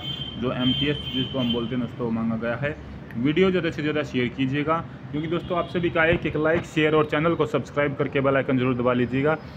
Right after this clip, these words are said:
ये सभी हमें motivate करते हैं आपके लिए next information सही समय पर सही जगह पहुंचाने के लिए। धन्यवाद।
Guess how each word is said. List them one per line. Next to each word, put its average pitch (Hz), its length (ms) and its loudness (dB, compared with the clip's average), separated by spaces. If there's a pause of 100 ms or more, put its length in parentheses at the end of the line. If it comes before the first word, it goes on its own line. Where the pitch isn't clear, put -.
(220)
ये 170 180 4
सभी 170 260 2
हमें 147 180 4
motivate 165 440 2
करते 151 280 -2
हैं 143 80 4
आपके 143 240 0
लिए 143 120 6
next 156 300 2
information 139 680 2 (380)
सही 175 260 4
समय 147 220 2
पर 135 160 -2
सही 135 280 0
जगह 127 200 0
पहुंचाने 113 480 -2
के 113 80 -4
लिए। 107 140 0
धन्यवाद। 120 520 0